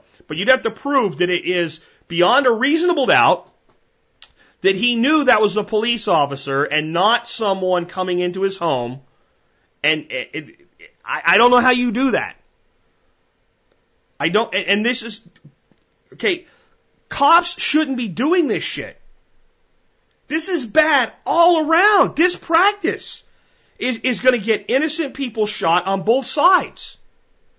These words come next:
This is not how, a swat team was never meant to do this. That's one of the things the article makes a point here with. swat teams were meant for, like, hostage situations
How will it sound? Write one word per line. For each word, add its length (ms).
This 160
is 100
not 320
how, 260
a 80
swat 560
team 240
was 160
never 320
meant 220
to 80
do 240
this. 440
That's 200
one 140
of 80
the 60
things 200
the 120
article 380
makes 320
a 40
point 380
here 180
with. 280
swat 420
teams 240
were 100
meant 200
for, 100
like, 140
hostage 480
situations 1120